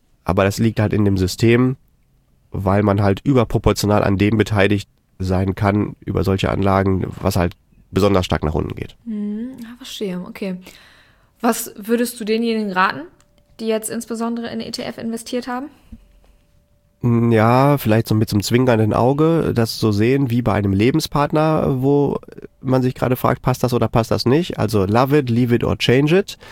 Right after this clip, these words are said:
Speaker 1: Entweder love it, also, ähm,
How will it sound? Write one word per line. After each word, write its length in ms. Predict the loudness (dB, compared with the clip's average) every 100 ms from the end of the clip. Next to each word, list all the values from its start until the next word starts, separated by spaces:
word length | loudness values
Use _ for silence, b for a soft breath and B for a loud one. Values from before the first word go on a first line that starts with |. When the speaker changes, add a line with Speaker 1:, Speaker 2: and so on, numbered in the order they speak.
| B B _
Speaker 1:
Entweder 640 | 0 4 4 4 2 2
love 260 | 2 4 2
it, 200 | 0 -4
also, 320 | 0 2 2 -2 _ _ _ _ _
ähm, 300 | -2 0 -2